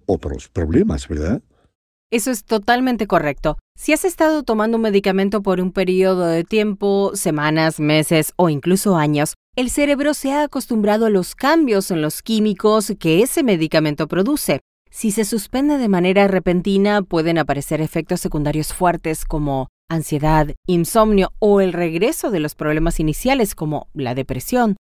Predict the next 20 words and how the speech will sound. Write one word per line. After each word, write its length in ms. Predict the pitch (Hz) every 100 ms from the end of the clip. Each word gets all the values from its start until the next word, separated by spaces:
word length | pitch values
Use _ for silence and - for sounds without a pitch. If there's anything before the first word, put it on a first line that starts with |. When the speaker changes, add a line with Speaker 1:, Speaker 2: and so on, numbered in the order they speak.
| _
Speaker 2:
Por 160 | - 240
eso, 300 | 254 277 254
la 220 | - 208 190
mayoría 600 | 175 160 170 185 247 247
de 100 | 226
los 200 | 202 190
médicos 540 | 185 180 185 202 - 196
recomiendan 680 | 170 160 160 160 180 185
tener 320 | 175 151 156 -
una 240 | 190 180
buena 280 | 170 240 302
conversación 720 | 285 233 214 208 202 214 208
sobre 360 | 202 190 165 165
cómo 500 | - 190 190 190 190
reducir 560 | 170 156 156 - 170 165
el 100 | 160
medicamento 680 | 151 147 151 156 156 170 - _
poco 480 | - 170 - 185 - -
a 120 | 151
poco. 480 | - 131 - 131